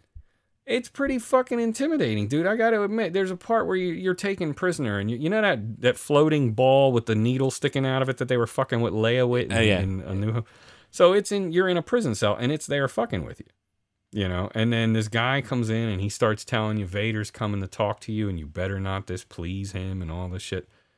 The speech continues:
Speaker 1: And then the doors open, and you hear the breathing, and here he comes. And it's all so realistic. It's so lifelike.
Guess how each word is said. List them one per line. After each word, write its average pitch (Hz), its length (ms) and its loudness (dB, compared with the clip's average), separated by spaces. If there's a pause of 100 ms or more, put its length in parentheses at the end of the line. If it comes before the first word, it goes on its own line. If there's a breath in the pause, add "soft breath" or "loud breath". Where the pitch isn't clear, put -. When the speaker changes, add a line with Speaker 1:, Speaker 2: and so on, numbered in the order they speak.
(380)
Speaker 1:
And 98 160 -2
then 104 160 0
the 95 80 -2
doors 107 480 0
open, 110 400 0
and 82 160 -4
you 90 80 -4
hear 107 260 -2
the 90 100 -4
breathing, 95 640 -4
and 64 100 -10
here 98 360 -4
he 104 100 -4
comes. 87 640 -6
And 120 80 -2
it's 165 240 -6
all 156 380 4
so 135 640 0
realistic. 92 880 -4
It's - 220 -10
so 123 420 2
lifelike. 90 1040 -4